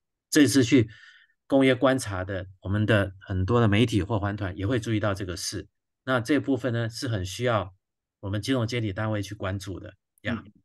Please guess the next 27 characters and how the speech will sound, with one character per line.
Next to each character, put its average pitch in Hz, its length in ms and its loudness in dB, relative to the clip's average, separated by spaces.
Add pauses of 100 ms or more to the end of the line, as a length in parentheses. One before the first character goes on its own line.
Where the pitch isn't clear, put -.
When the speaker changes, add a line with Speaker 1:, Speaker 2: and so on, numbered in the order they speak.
Speaker 2:
嗯， 98 140 -20 (120)
好， - 320 0 (380)
这 175 120 -4
个 143 240 4
其 139 160 -2
实 147 80 0
我 120 180 0
跟 160 160 2
范 165 120 4
老 113 140 4
师 135 320 -8
会， 131 360 0
将 143 280 0
会 135 200 0
在 120 220 -2
cop， 107 560 -4 (300)
呃， 110 160 -4
会 139 180 2
场 95 260 -4
去 110 600 -8
观 117 260 -2
察 87 320 -8
哈， 92 240 -8
去， 101 560 -10 (280)
呃， 92 420 -4
参 117 280 -2
与， 92 200 -8